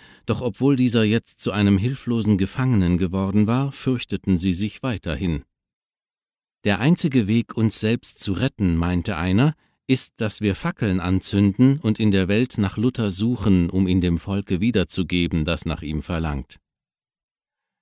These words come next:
Der Erlass des Kaisers schien wirkungslos zu sein, und die päpstlichen Gesandten waren entrüstet, als sie sahen, dass ihnen weit weniger Aufmerksamkeit geschenkt wurde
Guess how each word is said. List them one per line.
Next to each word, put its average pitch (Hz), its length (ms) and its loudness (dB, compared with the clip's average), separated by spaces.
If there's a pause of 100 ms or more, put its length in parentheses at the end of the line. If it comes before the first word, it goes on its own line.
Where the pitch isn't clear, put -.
(640)
Der 85 220 -2
Erlass 82 420 -4
des 73 200 -8
Kaisers 95 600 0
schien 82 280 0
wirkungslos 90 680 -4
zu 92 160 -4
sein, 98 340 2 (320)
und 104 160 -2
die 110 80 2
päpstlichen 120 640 0
Gesandten 101 580 2
waren 95 300 0
entrüstet, 87 720 -2
als 78 220 -6
sie 90 100 -2
sahen, 92 400 0
dass 85 180 -2
ihnen 107 420 4
weit 104 280 -4
weniger 98 460 2
Aufmerksamkeit 87 840 -2
geschenkt 90 400 -4
wurde 90 360 0